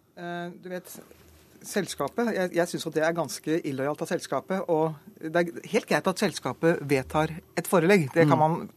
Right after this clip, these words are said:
Speaker 1: det kan man godt forstå at man gjerne vil gjøre for å slippe å ha en sånn langtrukken affære som plager selskapet.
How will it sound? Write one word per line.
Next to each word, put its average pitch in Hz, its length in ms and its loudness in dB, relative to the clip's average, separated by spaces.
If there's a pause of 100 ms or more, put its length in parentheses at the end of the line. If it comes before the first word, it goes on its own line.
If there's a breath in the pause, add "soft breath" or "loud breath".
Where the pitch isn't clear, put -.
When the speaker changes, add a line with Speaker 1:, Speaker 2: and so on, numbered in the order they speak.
(180)
Speaker 1:
det 156 160 6
kan 165 100 4
man 165 140 2
godt 156 160 -2
forstå 143 240 2
at 131 160 0
man 160 80 0
gjerne 127 180 2
vil 147 140 2
gjøre 117 160 2
for 139 80 -6
å 135 80 -4
slippe - 240 -2
å 135 240 0
ha 135 100 2
en 139 80 -4
sånn 151 140 -4
langtrukken 143 720 -2
affære 127 400 0
som 147 160 -6
plager 143 240 -2
selskapet. 170 560 -2